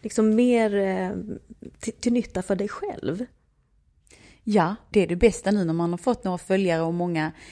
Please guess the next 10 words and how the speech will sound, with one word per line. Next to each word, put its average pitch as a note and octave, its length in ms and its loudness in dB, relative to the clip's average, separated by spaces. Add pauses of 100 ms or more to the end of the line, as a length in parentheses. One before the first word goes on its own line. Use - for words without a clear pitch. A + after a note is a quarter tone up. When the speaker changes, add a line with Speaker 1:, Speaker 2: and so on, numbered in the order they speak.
(360)
Speaker 2:
eh, - 260 -16 (500)
ja, - 220 0
har - 320 -2
egen G3 280 0
erfarenhet, - 640 -8
så E3 600 -2
får F3 200 -2
jag G#3+ 140 4
jättemycket F#3 500 -4
hjälp. - 340 -2